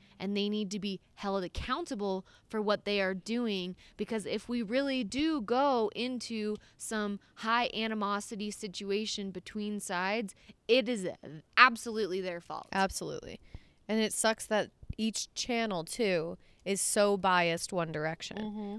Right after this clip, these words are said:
Speaker 2: Which, so then they're predicting different things on
Speaker 1: Right.
Speaker 2: different channels, and people are just getting mixed messages left and right.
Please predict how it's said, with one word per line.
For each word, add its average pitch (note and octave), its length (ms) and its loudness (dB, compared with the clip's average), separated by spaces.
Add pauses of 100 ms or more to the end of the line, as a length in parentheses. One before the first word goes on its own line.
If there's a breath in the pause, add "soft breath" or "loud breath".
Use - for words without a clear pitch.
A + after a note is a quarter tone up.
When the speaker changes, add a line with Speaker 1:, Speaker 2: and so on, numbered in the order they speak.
(120)
Speaker 2:
Which, G3 340 0
so - 160 2
then A3 220 4
they're G#3+ 200 2
predicting G#3+ 640 0
different G3 380 -2
things G3 640 0
on G#3 120 4
Speaker 1:
Right. G3 60 2
Speaker 2:
different G#3+ 280 0
channels, G3+ 560 2 (280 loud breath)
and G3+ 200 0
people B3+ 240 4
are B3 40 6
just G#3 160 -2
getting G#3+ 200 0
mixed G#3 200 -2
messages F3+ 460 -2
left F3 220 -2
and F3 80 -6
right. E3+ 260 -4